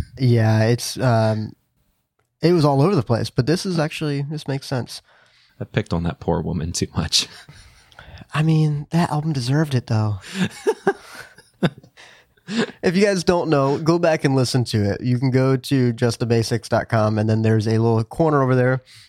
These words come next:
Speaker 1: on the menu on the side that says The Flip Side, and you can see all of our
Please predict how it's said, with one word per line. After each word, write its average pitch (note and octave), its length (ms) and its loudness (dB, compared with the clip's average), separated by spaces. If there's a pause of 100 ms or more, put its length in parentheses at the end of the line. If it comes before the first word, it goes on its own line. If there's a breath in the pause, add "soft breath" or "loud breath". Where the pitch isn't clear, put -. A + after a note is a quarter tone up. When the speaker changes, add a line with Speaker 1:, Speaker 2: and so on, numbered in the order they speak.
(120)
Speaker 1:
on A#2+ 160 2
the A#2 60 4
menu B2+ 240 4
on A#2+ 60 2
the A#2+ 40 2
side A#2 220 0
that G#2+ 80 -2
says A2+ 180 0
The A2 100 -2
Flip - 220 -2
Side, C3+ 340 0 (400 loud breath)
and C3+ 140 2
you C3 80 2
can B2+ 140 0
see B2+ 220 2
all A#2+ 280 2
of G#2+ 100 0
our G2+ 320 2